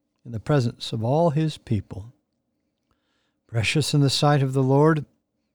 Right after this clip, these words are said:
is the death of his servants. O Lord, I am your servant. I am your servant and the child of your handmaid. You have freed me from my bonds.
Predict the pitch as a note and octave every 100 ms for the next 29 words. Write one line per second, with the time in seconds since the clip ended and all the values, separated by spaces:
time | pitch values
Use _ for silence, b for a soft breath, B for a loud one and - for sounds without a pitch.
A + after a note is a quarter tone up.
0 | _ _ C3+ A#2+ D3 C3 C#3 A2+ - A2+
1 | C#3 - - C#3+ C3 A2 - - _ _
2 | _ _ _ _ _ _ _ _ _ _
3 | - B2+ B2 C#3+ D#3 - - C3+ C#3+ D3
4 | D3 C3+ A#2 - A2+ F#2 F2 - _ _
5 | _ _ _ _ _ - - - C3 C3
6 | A#2 - D3 D#3 C#3 A2 A2 - - C#3+
7 | D#3 A2+ G#2 C#3 E3+ - A#2+ G#2+ A#2+ A#2+
8 | A#2+ - _ _ _ B2 A#2 G#2+ - E3+
9 | G#2 G2+ F#2+ F#2 B2 G#2+ A2 A#2 C3 A2
10 | E2 D#2 - -